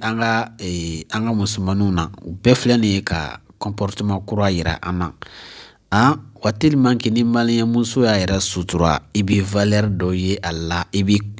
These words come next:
c'est à dire que ni malien muso y'a yɛrɛ sutura, han, ne yɛrɛ ɲɛ tɛ muso la diɲɛ kɔnɔ ko muso min cɛ ka ɲi a n'a ka nɔrɔ ka malien muso de bɔ wa?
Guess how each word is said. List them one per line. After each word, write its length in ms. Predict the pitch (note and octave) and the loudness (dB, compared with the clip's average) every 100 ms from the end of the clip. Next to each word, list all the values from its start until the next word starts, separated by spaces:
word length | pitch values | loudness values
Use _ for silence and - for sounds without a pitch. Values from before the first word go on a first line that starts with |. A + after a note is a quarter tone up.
| A2+ | -2
c'est 140 | - | 2
à 60 | A#2+ | 4
dire 120 | B2+ | 4
que 60 | A#2+ | 4
ni 100 | D3 | 4
malien 400 | D#3+ D#3+ E3 E3+ | 4 4 6 4
muso 160 | E3 | 4
y'a 140 | D#3+ C3+ | 6 6
yɛrɛ 180 | B2+ | 4
sutura, 500 | C3 - G#2+ G2+ G#2 | 2 -2 -6 -2 -2
han, 200 | F#2+ F#2 | 0 -2
ne 80 | A#2 | 0
yɛrɛ 160 | D#3 C3 | 2 2
ɲɛ 120 | C3 | 2
tɛ 100 | B2+ | 0
muso 260 | G#2+ F#2 G2+ | -2 -2 -2
la 100 | F#2+ | -4
diɲɛ 540 | F2 E2+ G#2+ A2+ A2+ | -4 -4 0 0 0
kɔnɔ 260 | A2+ A#2+ A2+ | 0 0 2
ko 100 | C#3+ | 2
muso 260 | B2+ G2+ A#2 | 0 0 0
min 200 | A2 G#2+ | 0 0
cɛ 240 | G#2 G2 F#2 | 0 -2 0
ka 120 | G#2 | 2
ɲi 180 | G2+ G2+ | 2 0
a 80 | G#2 | -2
n'a 200 | G#2+ B2 | 2 4
ka 120 | A2 | 4
nɔrɔ 440 | G#2+ G#2+ A2 G#2+ G2 | 4 2 2 2 2
ka 100 | F2+ | -2
malien 400 | F#2+ G#2 G#2+ G#2+ | -2 -2 0 -2
muso 220 | G#2 A2 | -2 0
de 100 | F#2 | 0
bɔ 220 | E2+ F2+ | 0 0
wa? 180 | D#2+ | 0